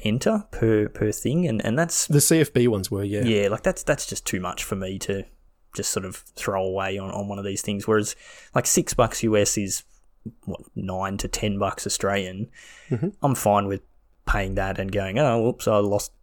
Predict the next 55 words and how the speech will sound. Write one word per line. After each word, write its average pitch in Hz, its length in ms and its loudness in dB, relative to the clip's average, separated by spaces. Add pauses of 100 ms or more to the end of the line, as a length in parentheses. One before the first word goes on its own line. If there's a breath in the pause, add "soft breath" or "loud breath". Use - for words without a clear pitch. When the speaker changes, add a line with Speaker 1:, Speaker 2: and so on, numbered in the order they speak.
(140)
Speaker 1:
two 107 140 2
rounds. 101 280 0
Okay, 104 300 2
cool, 98 220 0
I 98 80 -2
just - 180 -10
drop." 87 240 -2 (240)
Like, 92 180 -8
that's, 101 240 0
that's - 240 -4
fine. 87 400 -6
So 101 340 -2 (520 loud breath)
I - 40 2
think 180 160 2
I 143 40 4
might 120 200 4
try 113 300 4
and, 110 160 2
uh, 104 360 2
find 110 280 4
a 101 60 2
time 101 400 2
that 98 100 2
I 95 60 0
can 101 120 -4
do 101 120 0
one 101 100 0
of 101 60 0
these, 101 160 0
maybe, 98 220 0
you 98 200 -4
know, 95 80 -4
late 98 320 -2
on 95 60 0
a 98 40 -2
Friday 98 360 0
night 101 420 -4
or 95 240 -4
late 98 200 -4
on 98 100 -4
a 98 40 -6
Saturday 98 360 0
night 101 240 -4
or 98 40 -4
something 104 320 -6
like 98 200 -6
that 107 180 0
once, 101 280 -6
uh, 104 240 0
everyone 110 220 0
else 110 140 0
is 110 100 0
in 104 120 0
bed, 143 320 6
and 113 240 0